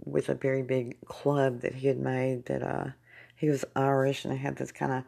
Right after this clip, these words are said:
um, um, screws and stuff on the end of it, and, uh, it terrified me. So he ended up throwing it away after I just became hysterical and, uh, tried to bolt out the door.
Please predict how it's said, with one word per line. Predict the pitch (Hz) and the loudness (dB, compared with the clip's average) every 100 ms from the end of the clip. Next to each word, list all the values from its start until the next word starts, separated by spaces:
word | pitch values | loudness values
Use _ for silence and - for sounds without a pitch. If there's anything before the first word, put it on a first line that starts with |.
| - - - - _ | -12 -20 -20 -20 _
um, | - 127 123 123 - | -2 0 -2 -6 -10
um, | - - 135 - | -10 -10 -12 -14
screws | - - 135 147 143 131 | -16 -4 2 4 4 0
and | 135 127 | -6 -6
stuff | - 135 - | -4 -4 -4
on | 131 | -6
the | 123 - | -6 -6
end | 135 - | -6 -2
of | 123 123 | -2 -2
it, | 127 - | -4 -4
and, | - 131 | -6 -4
uh, | 127 131 _ | -4 -8 _
it | - | -14
terrified | - 131 127 127 - 120 127 | -8 -4 -4 -6 -8 -10 -10
me. | 131 139 _ - - - - - - | -12 -14 _ -20 -20 -18 -18 -20 -20
So | - - 139 131 135 131 _ _ _ _ - | -18 0 2 4 4 0 _ _ _ _ -14
he | 135 | -4
ended | 147 135 | 0 2
up | 139 - | 2 2
throwing | 143 143 135 | 4 4 2
it | 131 | 0
away | 127 131 135 135 - | 0 0 0 -2 -2
after | - 120 - 127 127 - - - | -4 -6 -4 -4 -4 -12 -18 -12
I | 127 | -12
just | - 131 - - _ _ _ _ _ _ _ _ _ - | -8 -10 -10 -18 _ _ _ _ _ _ _ _ _ -10
became | 135 135 131 123 - _ _ _ _ | -6 -4 -6 -8 -12 _ _ _ _
hysterical | 127 139 - - 147 151 151 127 139 135 - - - _ - | -10 -10 -10 4 6 8 4 2 0 0 -14 -20 -20 _ -6
and, | 135 135 | -4 -2
uh, | 135 123 | -2 -4
tried | 123 127 123 | -2 -2 -2
to | 120 | 0
bolt | 123 127 - | 2 2 0
out | - - | -6 -8
the | 123 | -2
door. | 120 127 113 117 | 2 4 2 -2